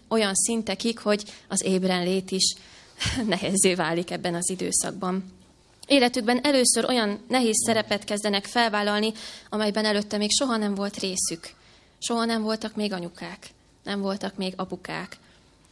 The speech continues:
Persze olvastak róla, hallottak történeteket, meg ismerik, hogy kb. miről van szó, de amikor az ember a bőrén tapasztalja a,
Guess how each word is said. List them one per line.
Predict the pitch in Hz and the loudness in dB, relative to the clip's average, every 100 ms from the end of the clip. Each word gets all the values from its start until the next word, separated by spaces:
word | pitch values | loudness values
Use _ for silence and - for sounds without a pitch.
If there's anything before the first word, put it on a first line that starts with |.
| _ - | _ -4
Persze | 185 - 190 | -2 0 2
olvastak | 214 190 196 - 175 | 2 2 0 -2 -4
róla, | - 180 180 180 190 - - - - - | -4 -2 0 0 -2 -10 -20 -20 -20 -12
hallottak | - 208 220 220 208 | 0 2 4 2 0
történeteket, | - 190 190 196 190 185 185 185 196 - | 2 2 2 2 2 0 0 0 0 -2
meg | 170 165 - - _ | -4 -4 -6 -18 _
ismerik, | 220 - 208 190 185 | 2 4 4 2 2
hogy | 185 185 - | 0 -2 2
kb. | 185 185 | 2 2
miről | 190 202 196 | 2 2 2
van | 180 180 | 0 -2
szó, | - 214 208 | 0 0 2
de | 190 | 2
amikor | 185 180 - | 0 -4 -6
az | 175 | -6
ember | 208 254 190 | -4 -2 -2
a | |
bőrén | 170 254 285 185 180 | 2 4 4 2 -2
tapasztalja | 190 175 180 - 170 175 202 - - - - - - - - | -4 -4 -6 -4 -4 -2 -2 -4 -14 -18 -18 -20 -20 -16 -6
a, | 196 180 180 175 | -2 0 0 0